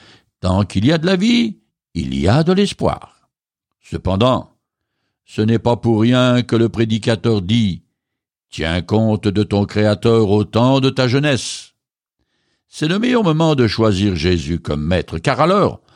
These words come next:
on a toute la vie devant soi pour le servir et se constituer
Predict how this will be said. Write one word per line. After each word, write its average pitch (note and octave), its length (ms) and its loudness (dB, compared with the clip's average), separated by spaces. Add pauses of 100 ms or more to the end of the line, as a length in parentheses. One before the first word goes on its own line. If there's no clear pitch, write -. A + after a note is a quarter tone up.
(360)
on F#3 380 0
a A2 160 2
toute - 520 -6
la B2+ 260 2
vie G#2+ 160 0
devant A2+ 340 2
soi A2+ 360 0
pour E3 160 -2
le C#3 120 2
servir G2 640 0 (480)
et C#3 220 2
se - 160 -2
constituer A2+ 880 0